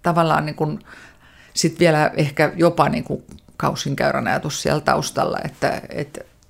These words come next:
että ja-, oppilaat jakautuu sille, sille arvosana-asteikolle tietyllä tavalla. Mut nimenomaan nähtiin oikeudenmukaisena se, että, että oppilaita verrataan toisiinsa. Ja tää ajatus on elänyt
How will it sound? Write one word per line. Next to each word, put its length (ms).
että 260
ja-, 180
oppilaat 400
jakautuu 440
sille, 280
sille 400
arvosana-asteikolle 920
tietyllä 420
tavalla. 420
Mut 180
nimenomaan 480
nähtiin 400
oikeudenmukaisena 880
se, 180
että, 440
että 300
oppilaita 480
verrataan 460
toisiinsa. 560
Ja 120
tää 480
ajatus 580
on 360
elänyt 360